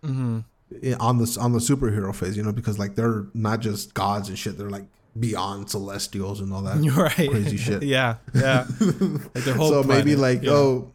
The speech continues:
Speaker 2: exactly. So, like, maybe, like, they interact with Kang in, in, in a, in a, in a sense and recognize the,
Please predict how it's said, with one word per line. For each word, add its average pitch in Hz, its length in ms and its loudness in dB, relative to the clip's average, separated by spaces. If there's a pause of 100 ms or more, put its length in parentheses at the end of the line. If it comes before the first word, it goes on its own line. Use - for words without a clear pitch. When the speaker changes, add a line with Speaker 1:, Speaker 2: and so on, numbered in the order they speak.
(320)
Speaker 2:
exactly. 120 640 2
So, - 140 0
like, 120 160 4
maybe, 120 300 4
like, 110 420 0 (640)
they 127 240 2
interact 117 580 2
with 113 200 0
Kang 117 340 2
in, 110 180 0
in, 117 260 0
in 117 220 0
a, 110 240 2
in 117 160 0
a, 110 460 -2
in 117 100 4
a 113 60 2
sense 110 480 0
and 117 240 0
recognize 113 760 0
the, 110 240 -2